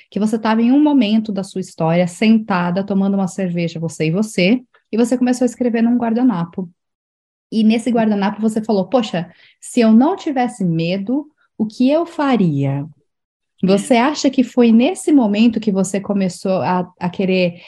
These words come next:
dançar com o medo ao invés de fugir dele? É, como, como que foi? E se esse momento teve alguma relevância? E você pode contar pra gente também quando que foi isso?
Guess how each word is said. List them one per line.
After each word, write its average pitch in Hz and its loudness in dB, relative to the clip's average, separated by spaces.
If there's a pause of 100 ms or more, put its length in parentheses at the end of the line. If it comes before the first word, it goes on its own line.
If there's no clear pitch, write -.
(100)
dançar 247 0
com 226 -2
o 190 0
medo 190 0
ao 180 -2
invés 180 -2
de 180 -10
fugir 180 -4
dele? 285 -2
É, 170 -4 (540)
como, 220 -2
como 254 2
que 247 -4
foi? 147 -2
E 180 -2
se 247 4
esse 240 6
momento 214 6
teve 214 0
alguma 190 0
relevância? 160 -4
E 196 -2
você 208 -2
pode 202 -4
contar 202 -4
pra 185 -4
gente 175 -4
também 180 -2
quando 202 2
que - -20
foi 165 -4
isso? 165 -4